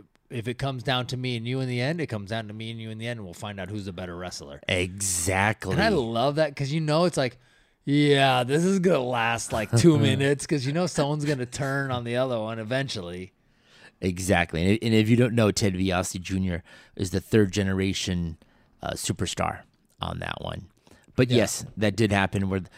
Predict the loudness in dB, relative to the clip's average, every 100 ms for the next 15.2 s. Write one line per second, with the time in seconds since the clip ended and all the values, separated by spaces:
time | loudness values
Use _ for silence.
0 | -12 -8 -2 0 0 -2 -6 -6 -6 -8
1 | -4 -2 0 0 0 0 -4 -2 0 0
2 | -2 -4 -2 -2 -2 -4 -4 -4 -6 -8
3 | -6 -6 -6 -4 -4 -6 -8 -8 -4 -4
4 | -4 -6 -8 -6 -6 -8 -8 -6 -2 -2
5 | -2 -4 -8 -8 -10 -6 0 4 4 2
6 | -2 -6 -6 -8 -4 0 2 0 -6 _
7 | _ _ -16 -12 -12 -8 -6 -4 -2 0
8 | 0 0 -2 -2 -4 -4 -6 -8 -8 -6
9 | -6 -8 -10 -8 -8 -6 -4 -6 -6 -8
10 | -8 -6 -6 -6 -6 -8 -8 -12 -12 -12
11 | -10 -8 -6 -6 -6 -8 -10 -12 -14 -10
12 | -10 -8 -4 -2 -4 -8 -10 -10 -8 -6
13 | -6 -8 -8 -8 -8 -10 -12 -16 -14 -12
14 | -12 -12 -12 -10 -8 -8 -8 -6 -4 -4
15 | -6